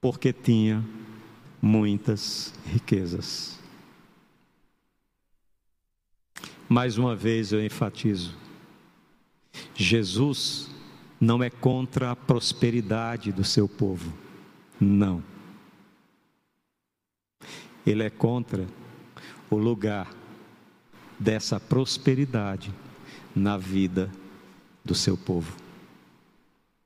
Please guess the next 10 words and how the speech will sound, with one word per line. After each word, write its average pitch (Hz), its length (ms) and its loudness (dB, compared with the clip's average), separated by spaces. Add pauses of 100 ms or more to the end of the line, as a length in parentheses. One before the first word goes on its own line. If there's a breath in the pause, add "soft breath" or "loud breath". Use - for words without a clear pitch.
(2500 loud breath)
O 123 80 4
verso 220 760 2 (140)
vinte, 131 760 2 (2000 loud breath)
Mateus 208 920 2
capítulo 156 500 0
seis, 185 460 0
verso 156 420 0
vinte, 196 520 0
diz 185 240 4
assim: 127 440 2